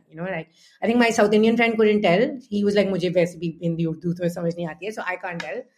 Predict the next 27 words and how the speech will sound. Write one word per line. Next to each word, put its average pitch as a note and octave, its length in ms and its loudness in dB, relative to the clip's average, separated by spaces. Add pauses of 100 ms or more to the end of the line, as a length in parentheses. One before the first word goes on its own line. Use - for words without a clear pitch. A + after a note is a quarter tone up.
(200)
But, C#4 80 0
like, E4 140 -2
obviously, C4+ 320 -2
you A#3+ 80 -2
know, F3+ 100 -4
like, E3 200 -4
the G#3+ 80 -4
style G3+ 520 0
and F#3 200 -4
the F3+ 280 -2 (360)
way G#3 140 2
of A3+ 120 0
talking F3+ 500 -2
and F3 80 0
everything. E3+ 560 -10 (100)
And, F#3+ 280 -6
um, F3 160 -2
but G#3+ 100 0
then B3 180 0
she B3+ 160 -4
was, B3 200 0
but A#3+ 180 -2
they're B3+ 100 6
not C#4+ 220 2
saying G#3+ 580 4
Karachi, E3 400 -2
Lahore, D3+ 340 -4